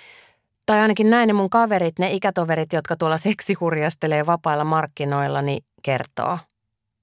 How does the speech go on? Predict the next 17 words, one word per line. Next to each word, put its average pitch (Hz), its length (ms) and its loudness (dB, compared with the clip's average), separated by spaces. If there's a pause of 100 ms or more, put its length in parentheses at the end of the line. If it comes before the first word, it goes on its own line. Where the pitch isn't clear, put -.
(580)
Ja 240 140 2
sitten 294 180 -2
nuoret 294 300 2
kuulemma 214 320 2
sanoo 202 540 2
niille 196 260 0
naisille, 185 600 0
että 175 300 -4 (380)
tää 226 80 2
on 214 60 2
musta 202 220 -2
niin 190 220 2
suloista, 143 580 -2 (760)
että 214 140 0
niiden 208 240 2
kanssa 208 340 0
on 214 100 0